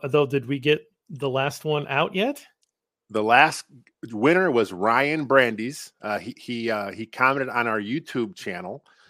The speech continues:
Speaker 2: Um, and, and, uh, like we're talking about, you can, if you're watching this on YouTube,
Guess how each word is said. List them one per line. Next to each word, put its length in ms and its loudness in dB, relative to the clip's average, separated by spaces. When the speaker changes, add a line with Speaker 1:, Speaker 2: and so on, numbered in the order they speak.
Speaker 2:
Um, 380 -10
and, 200 -12
and, 320 -12
uh, 120 -10
like 220 -10
we're 60 -6
talking 260 -2
about, 200 -10
you 140 -10
can, 300 -10
if 120 -20
you're 120 -4
watching 400 4
this 260 -2
on 120 2
YouTube, 540 -2